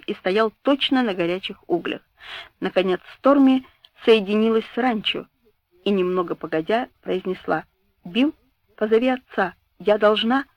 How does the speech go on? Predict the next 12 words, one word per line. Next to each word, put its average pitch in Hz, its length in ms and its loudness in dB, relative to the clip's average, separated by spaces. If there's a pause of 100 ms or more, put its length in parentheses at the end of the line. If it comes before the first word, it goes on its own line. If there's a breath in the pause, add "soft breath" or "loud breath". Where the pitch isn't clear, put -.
(460)
Неожиданно 190 640 -2
она 185 180 -4
застыла 185 440 -6
на 170 120 -4
месте - 520 -8
и 185 60 -10
стала 202 340 -10 (100)
слушать. - 320 -10 (540 loud breath)
Страх 233 320 0
на 240 80 -2
её 233 180 -4
лице 226 460 -2